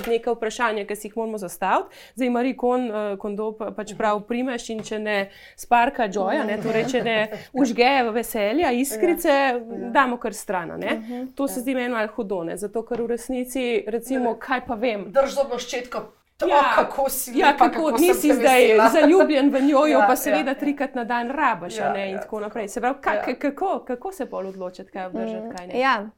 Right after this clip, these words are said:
Speaker 2: ta intuicija se predvsem vklopi potem, a ne, ko prideš že malo naprej, ko se že toliko utrdiš, da zaupaš sebi.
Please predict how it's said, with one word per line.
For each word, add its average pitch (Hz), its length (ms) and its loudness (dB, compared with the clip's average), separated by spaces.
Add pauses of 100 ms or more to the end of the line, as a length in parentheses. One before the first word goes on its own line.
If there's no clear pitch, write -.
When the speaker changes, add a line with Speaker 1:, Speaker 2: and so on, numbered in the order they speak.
(100)
Speaker 2:
ta 262 200 -2
intuicija 269 880 0
se 220 300 -8
predvsem 233 540 -8
vklopi 240 360 -8
potem, 226 400 -6
a 202 80 -6
ne, 208 120 -8
ko 208 140 -12
prideš 220 360 -2
že 220 120 -6
malo 214 260 -6
naprej, 240 400 -6
ko 220 100 -12
se 214 180 -12
že 208 120 -8
toliko 226 240 -10
utrdiš, 220 520 -8
da 202 120 -6
zaupaš 214 440 -6
sebi. 233 500 -6